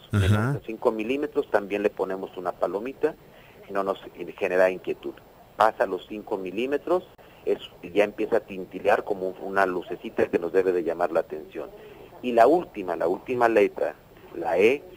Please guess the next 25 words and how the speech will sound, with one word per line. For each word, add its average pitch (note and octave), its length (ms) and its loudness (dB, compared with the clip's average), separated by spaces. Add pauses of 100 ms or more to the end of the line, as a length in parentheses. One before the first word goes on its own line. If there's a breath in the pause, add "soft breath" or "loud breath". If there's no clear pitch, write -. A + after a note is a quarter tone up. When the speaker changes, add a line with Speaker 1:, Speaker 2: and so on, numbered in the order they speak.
(120)
Speaker 2:
es A2 140 -2
la B2+ 100 4
que G#2+ 160 0
da G2+ 160 8
valor A2 360 6
a G#2+ 140 4
todas F#2 200 4
las F2+ 160 0
anteriores, G2+ 560 0
porque F2+ 240 -2
podrían F#2+ 480 2
perder F2+ 440 2
su G#2+ 160 -4
valor F#2+ 400 6 (420 soft breath)
bajo F2 260 4
esta F#2+ 200 -2
condición F2 500 -4
que - 100 -4
voy E2 200 -2
a E2+ 100 2
explicar - 480 -2
ahora. G#2 340 8 (380 soft breath)
Es G#2 160 0 (120)
la F#2+ 200 2
evolución. E2+ 800 0